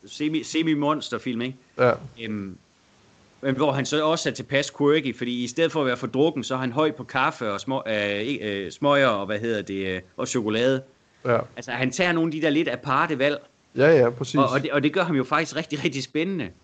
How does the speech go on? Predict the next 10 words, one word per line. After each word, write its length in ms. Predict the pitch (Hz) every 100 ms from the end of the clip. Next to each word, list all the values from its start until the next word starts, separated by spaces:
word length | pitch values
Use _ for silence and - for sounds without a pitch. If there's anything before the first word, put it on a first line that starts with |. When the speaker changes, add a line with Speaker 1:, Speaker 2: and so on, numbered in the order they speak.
| _
Speaker 2:
Mhm. 400 | 135 135 120 127 117
Speaker 1:
Øhm, 260 | 113 110 - _ _ _ _ _ _ _
men 180 | 131 120
han 180 | 123 135
ligner 380 | 147 196 208 139
jo 60 |
ikke 160 | 147 156
din 140 | 123 107
standard 600 | - 131 143 120 90 - -
actionmand. 580 | 131 - 98 92 92